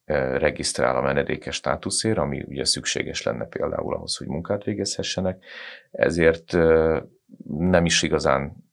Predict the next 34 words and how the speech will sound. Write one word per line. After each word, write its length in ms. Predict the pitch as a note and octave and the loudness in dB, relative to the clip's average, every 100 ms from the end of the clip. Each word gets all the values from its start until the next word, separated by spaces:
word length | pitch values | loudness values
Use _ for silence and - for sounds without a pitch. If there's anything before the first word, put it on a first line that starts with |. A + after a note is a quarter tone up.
| _ _ _ _ _ - | _ _ _ _ _ -4
alkalmasak 760 | - C#2 - C#2 C#2 C#2 B1+ - | 2 2 4 2 2 -2 -2 0
jelenleg 400 | B1+ C2 C#2+ C#2 | 0 0 0 2
arra, 200 | B1 C2+ | 0 0
hogy 160 | D#2 | -4
munkát 380 | - C#2+ - D2 | -6 -6 -6 -6
végezzenek. 680 | - F2+ F#2 G2+ G#2 A2 A2+ _ - - - _ | -6 -4 -4 -2 0 -2 -4 _ -20 -18 -18 _
Ö, 380 | - - D2+ C#2+ C#2 - - - _ _ | -6 -2 0 -2 -6 -12 -12 -12 _ _
tudniuk 500 | - F#2 E2 D2+ C#2+ | 0 2 4 2 0
kell, 260 | - E2 F#2 | 0 2 2
illetve 340 | D#2+ E2 D#2 | 0 0 2
ebbe 220 | D2+ D2+ | 2 2
próbálunk 500 | - D#2+ C#2+ C#2 C#2+ | -2 0 2 2 0
egyébként 380 | - B1 - B1+ | -4 -6 -4 -6
nekik 180 | A#1 - | -6 -6
segíteni, 540 | - D2 F2+ E2+ F2 | -4 -4 -4 -2 -2
hogy 160 | E2+ E2 | -2 -6
tudják 420 | E2 D#2 C#2 C#2+ | -6 -2 0 0
meg, 160 | - - | -4 -8
hogy 240 | C#2 - | -10 -10
a, 340 | - D2 C#2+ - | -10 -6 -6 -4
a 120 | - | -4
menekültek 540 | D2+ D#2 - - - | -2 -4 -6 -10 -8
az, 140 | D2 - | -8 -8
hogy 100 | D2 | -6
milyen 500 | D#2+ D#2 C2+ C#2+ _ _ _ _ | -2 0 -2 -6 _ _ _ _
típusú 640 | F2+ E2 D#2 - C#2 C#2+ - - - - - | -6 -4 -6 -4 -4 -6 -10 -16 -16 -18 -20
dokumentumokat 960 | - - F2 - D2 C#2 D#2 C#2+ D2 - | -14 -4 -4 0 0 0 -2 -2 -4 -2
kell 140 | C#2+ | -2
beszerezni, 580 | C2+ - - C#2 - - | -2 -2 -2 -2 -2 -4
milyen 260 | - - C2+ | -2 -2 -2
folyamatokon 580 | - C2 C2+ - B1+ | -4 -4 -4 -6 -6
kell 180 | - - | -6 -6
végigmenni 480 | B1+ B1+ B1+ A#1+ A#1 | -4 -4 -4 -4 0
ahhoz, 420 | - F2+ G2 - | 0 2 0 -2